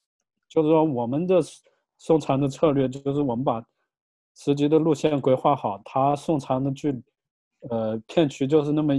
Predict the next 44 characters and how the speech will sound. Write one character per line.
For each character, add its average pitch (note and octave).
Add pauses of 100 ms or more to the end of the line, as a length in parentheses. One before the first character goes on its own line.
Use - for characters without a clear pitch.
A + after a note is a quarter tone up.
(300)
很 C3
小 A2+
的 A#2+
一 B2
个 C#3
片 C3+
区， B2+ (420)
他 -
比 C3+
如 C3+
他 C#3+
从 C#3 (680)
Markham C#3
的 C3
餐 C#3
馆 A#2
开 -
车 C3
到 C#3
Downtown B2+
以 A2+
后， C3
他 C#3
就 E3+
在 D3+ (460)
很 B2+
小 A#2
的 B2
一 C#3+
个 D3
五 B2
公 D3+
里 C#3
的 B2
范 D3
围 A#2
内 C#3
不 B2+
停 A#2+
地 C3
送 C3+
这 A#2
样 G#2
的。 G2